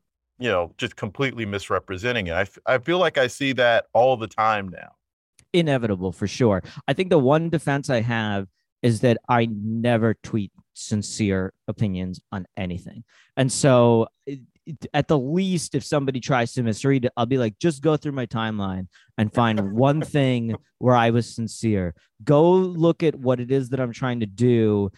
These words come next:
Speaker 2: and be honest with yourself. Is it at all possible that I was trying to sincerely state the thing you think you're misreading right now?" <laughs>
Speaker 1: Right.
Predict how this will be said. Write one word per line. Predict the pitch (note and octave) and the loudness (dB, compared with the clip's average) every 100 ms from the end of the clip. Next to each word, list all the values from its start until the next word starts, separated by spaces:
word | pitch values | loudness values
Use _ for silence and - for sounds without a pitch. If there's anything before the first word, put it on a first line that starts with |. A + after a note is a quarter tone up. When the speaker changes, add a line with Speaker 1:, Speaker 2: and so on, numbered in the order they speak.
| _ _ | _ _
Speaker 2:
and | B2+ A#2+ | -2 0
be | G#2+ B2+ | 0 2
honest | A#2+ A#2+ B2 - | 2 2 0 -2
with | A#2 - | -8 -6
yourself. | A2 F#2+ A#2 G#2 G2+ - | -6 -2 0 2 2 0
Is | B2 G#2+ | 0 0
it | A2 - - | -2 -4 -2
at | C#3 | 2
all | C#3 C3 | 4 4
possible | A#2 A#2+ A2 A2 A2+ G2+ G2+ | 2 0 -2 -2 -4 -2 -2
that | G#2 | -2
I | G#2 G2+ | -2 0
was | G2+ F#2+ | -2 -4
trying | - G#2+ G#2 | -6 -6 -4
to | G#2 G2 | -4 -4
sincerely | - G2+ - - G#2+ G#2 G2+ | -6 -10 -6 -2 0 2 -2
state | - A2 G#2 - | -4 -2 -2 -4
the | F#2+ | -6
thing | - G#2 G2+ | -2 -2 -2
you | F#2+ | -8
think | - G2 F#2 | -6 -6 -4
you're | G2+ | -4
misreading | F#2+ F#2 G#2 F#2+ F#2 | -4 -4 -4 -2 -4
right | F#2+ F#2 | -6 -4
now?" | A2 D3 G#2 A2+ | 0 0 0 -6
<laughs> | - _ _ | -16 _ _
Speaker 1:
Right. | C3 B2+ A2+ A2 | -2 2 4 2